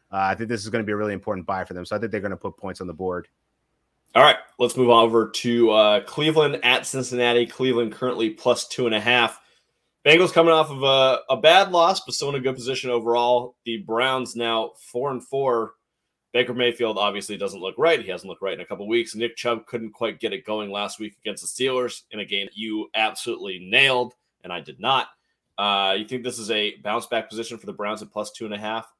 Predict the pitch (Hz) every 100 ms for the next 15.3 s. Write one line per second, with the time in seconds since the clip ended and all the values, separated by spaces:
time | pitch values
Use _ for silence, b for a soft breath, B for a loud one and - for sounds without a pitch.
0 | - 107 107 - 107 101 101 - 120 113
1 | 107 131 147 190 175 113 107 104 107 95
2 | 92 95 98 90 - 92 90 78 - 73
3 | _ _ _ _ _ _ _ _ - 156
4 | 165 160 143 139 120 110 B B B 156
5 | 156 170 160 139 135 135 113 110 107 107
6 | 110 104 113 107 110 156 151 127 123 113
7 | 117 113 101 110 101 98 - 110 107 104
8 | 101 98 - 101 104 95 104 95 92 147
9 | 147 110 101 104 107 104 98 107 104 107
10 | 101 101 101 101 98 b b b b 101
11 | - 160 143 147 139 139 123 120 - 123
12 | 120 - 113 117 113 110 123 120 101 117
13 | 117 104 - 117 113 110 104 101 107 104
14 | 110 104 98 95 117 120 110 - 117 110
15 | 107 107